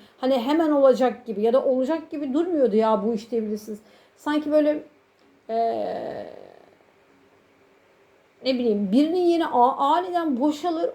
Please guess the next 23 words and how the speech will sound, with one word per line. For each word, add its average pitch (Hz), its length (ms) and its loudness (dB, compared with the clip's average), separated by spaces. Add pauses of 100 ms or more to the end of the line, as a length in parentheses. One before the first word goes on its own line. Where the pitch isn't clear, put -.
(140)
o 294 300 0
mevkiye 277 480 0
siz 247 300 -10
çıkarsınız. 190 640 -6
Yani 196 220 -2
öyle 226 260 4
bir - 120 -8
ani 220 520 2
olabilir. 180 520 -2 (480)
Hani 208 160 -2
vardır 302 320 8
orada 233 280 4
gözünüz 208 580 -4 (160)
ama, 277 360 -4 (640)
e, 208 300 2
zamanı 277 560 4
vardır 220 340 0
ya 262 140 2
da 254 120 2
bekliyorsunuzdur 220 880 -2
bir 196 40 -8
şeyi. 254 360 -6
Ama 277 400 -2